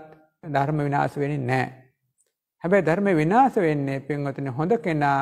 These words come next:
ධර්මය හොඳට නොකර හිටියොත් තමයි ධර්ම විනාශ වෙන්නේ. හොඳ කෙනා හොඳට ධර්ම ශක්තිමන්තව කරනවා, සිල්වන්තව කටයුතු කරනවා, සමාධිවන්තව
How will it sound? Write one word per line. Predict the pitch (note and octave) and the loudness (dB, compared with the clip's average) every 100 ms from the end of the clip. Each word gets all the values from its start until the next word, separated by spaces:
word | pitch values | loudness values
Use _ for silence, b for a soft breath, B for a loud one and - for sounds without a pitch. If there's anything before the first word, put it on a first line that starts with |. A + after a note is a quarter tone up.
| D3 D#3+ | -2 -4
ධර්මය | C3+ E3 D3+ | -4 -2 -2
හොඳට | C#3 C#3 C3+ | -2 -2 -2
නොකර | B2+ B2+ F#3+ | -2 -2 0
හිටියොත් | E3+ D#3+ C#3+ C3+ - | 0 2 0 -2 -6
තමයි | C3+ C3 C#3 D#3 | -6 -4 -4 -6
ධර්ම | C#3+ C#3+ C#3 | -8 -6 -6
විනාශ | C3 B2+ B2+ | -4 -4 0
වෙන්නේ. | C#3 C#3 C3+ - - _ _ _ _ _ _ _ _ _ D3+ | 2 2 0 -6 -20 _ _ _ _ _ _ _ _ _ 0
හොඳ | D#3 | 2
කෙනා | D#3 D#3+ D#3 | 2 2 2
හොඳට | D#3 D#3+ D#3+ | 2 2 2
ධර්ම | D#3 E3 E3 E3 D#3+ | 2 2 2 0 -2
ශක්තිමන්තව | - D#3+ - E3 E3 D#3+ E3+ E3 | 0 0 0 -2 0 0 0 0
කරනවා, | E3+ E3 D#3+ E3 | 0 -2 0 -2
සිල්වන්තව | E3 D3+ D3 D#3+ D#3+ D#3 E3 | 0 0 2 0 0 0 2
කටයුතු | E3 E3 E3 E3 | 2 2 0 -2
කරනවා, | D#3+ E3 E3 E3 E3 F3 b b b b - | -2 -2 0 0 0 -2 b b b b -4
සමාධිවන්තව | C#3+ D3 D#3 D#3 D#3+ D#3+ E3 | 2 2 2 2 2 0 0